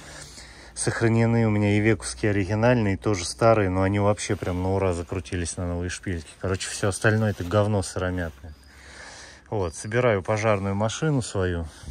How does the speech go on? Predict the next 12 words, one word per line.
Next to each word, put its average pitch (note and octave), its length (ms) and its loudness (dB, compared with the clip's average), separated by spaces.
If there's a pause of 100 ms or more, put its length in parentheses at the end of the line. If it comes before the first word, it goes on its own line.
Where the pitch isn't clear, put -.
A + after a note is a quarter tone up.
(120)
По G#2 140 2
крыльям B2 420 2
че-то - 260 -6
мне F#2+ 180 -2
тут F2+ 180 -8
не G2+ 120 0
нравится F2+ 500 -2
ни E2+ 60 -6
хрена. F2+ 360 -6
Вроде G2 280 -2
все - 220 -2
крылья, A2+ 460 2